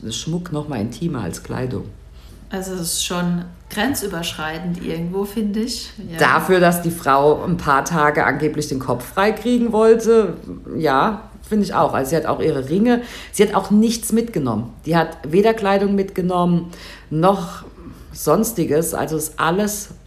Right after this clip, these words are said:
Speaker 1: zu Hause gewesen. Nur die Sachen, die sie an dem Tag mitgenommen hatte für ihre Shoppingtour. Ja,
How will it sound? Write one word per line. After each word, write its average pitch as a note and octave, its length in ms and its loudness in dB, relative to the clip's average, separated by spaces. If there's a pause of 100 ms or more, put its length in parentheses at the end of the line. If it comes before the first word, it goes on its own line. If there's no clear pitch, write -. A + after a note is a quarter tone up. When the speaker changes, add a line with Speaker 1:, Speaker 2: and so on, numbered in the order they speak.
(220)
Speaker 1:
zu E3 180 -4
Hause D#3+ 300 0
gewesen. C3 580 -2
Nur G3+ 200 6
die G#3 100 0
Sachen, F3+ 320 0
die F3 80 0
sie E3+ 140 -2
an C#3 100 -2
dem D#3 180 -2
Tag D#3 200 -6
mitgenommen C#3+ 500 -4
hatte C3 360 -4 (360)
für E3+ 140 2
ihre D#3 160 6
Shoppingtour. A#2+ 680 -2 (560)
Ja, C3 300 2